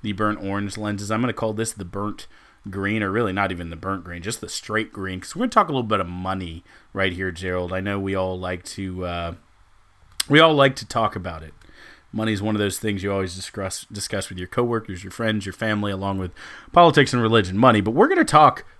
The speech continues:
about money, and we're gonna use the segue of the, uh, the best segment, since we're talking social media, um, out there each week, The Hustle. Gerald, did you watch episode two of, uh, U T Football's The Hustle?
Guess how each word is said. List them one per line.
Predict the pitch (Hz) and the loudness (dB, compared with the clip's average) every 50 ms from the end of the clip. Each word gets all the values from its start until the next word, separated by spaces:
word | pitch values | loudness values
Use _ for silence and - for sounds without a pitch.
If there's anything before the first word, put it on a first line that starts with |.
| - - | -2 0
about | 113 104 98 110 107 110 107 101 | 0 4 6 6 4 4 4 2
money, | 101 98 95 98 | 0 0 0 0
and | 104 120 | 0 2
we're | 139 | 4
gonna | 139 127 117 | 4 4 4
use | 107 110 120 139 135 113 98 | 4 4 6 6 4 4 2
the | 110 101 | -2 -4
segue | - - - 113 117 110 104 104 104 101 98 95 92 - - - - - - | -4 0 4 4 4 4 4 2 2 2 2 2 0 -4 -8 -20 -20 -12 0
of | - 110 117 120 117 110 104 101 98 98 98 | 6 6 8 10 8 8 6 4 -2 -4 -2
the, | 101 104 104 104 104 101 101 | 0 2 2 4 4 4 4
uh, | 101 98 95 | 4 2 2
the | 90 101 87 | 0 -2 -2
best | 87 117 120 151 156 - - - | 2 4 4 4 4 2 -2 0
segment, | - 120 107 90 92 92 92 - - | 2 2 2 2 0 -4 -6 -8 -10
since | - 101 - - | -12 -12 -10 -10
we're | 101 | -8
talking | 95 - 110 104 - 104 95 | 0 2 0 2 2 -2 -8
social | - - 107 98 - - 98 | -6 -4 -6 -6 -4 -6 -6
media, | 95 107 110 104 101 101 95 92 92 - - - - - - | -2 -2 -2 0 0 0 0 -2 -4 -6 -14 -20 -20 -16 -6
um, | - 110 101 101 98 101 - - | 0 2 4 4 4 2 2 2
out | 110 123 143 143 - | 4 4 4 2 0
there | 113 107 101 98 98 101 | 2 2 4 4 2 2
each | - 127 117 107 - - | 0 0 0 0 -2 -2
week, | 104 117 123 110 104 - | 2 2 2 2 2 -2
The | 101 | -4
Hustle. | - - - 117 - - 95 78 - - - - - _ _ - - | 0 4 4 4 4 2 -6 -6 -8 -16 -20 -20 -20 _ _ -16 -4
Gerald, | - 123 123 120 | 0 2 2 2
did | 107 107 | 2 0
you | 113 | 2
watch | 117 120 135 135 - | 6 6 6 6 6
episode | 135 127 127 139 - 131 120 113 | 2 0 0 0 0 0 -2 -2
two | - - 135 131 127 | 0 2 2 2 4
of, | 107 113 113 117 113 113 - - - - - - - | 4 4 2 2 2 -2 -8 -16 -20 -20 -20 -14 -4
uh, | - 113 110 110 | 2 4 4 6
U | 107 117 117 | 6 4 2
T | - 123 107 | 2 0 0
Football's | - 117 113 - 123 117 113 110 101 - - - | 2 0 0 2 2 4 4 4 2 -2 -6 -10
The | - 107 104 98 | -6 -2 0 0
Hustle? | - 110 110 - - 135 135 135 | 2 2 0 2 0 -2 -4 -4